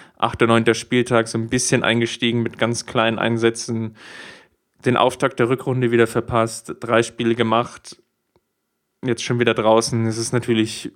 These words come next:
un-, unheimlich schwierig aktuell. Und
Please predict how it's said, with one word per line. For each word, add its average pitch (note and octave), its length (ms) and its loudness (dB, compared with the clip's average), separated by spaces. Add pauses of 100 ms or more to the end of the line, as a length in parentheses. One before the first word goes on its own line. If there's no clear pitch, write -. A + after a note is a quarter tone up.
un-, B2 160 0
unheimlich A2 440 0
schwierig G#2 420 -6
aktuell. G#2+ 480 -8 (580)
Und G#2 840 -6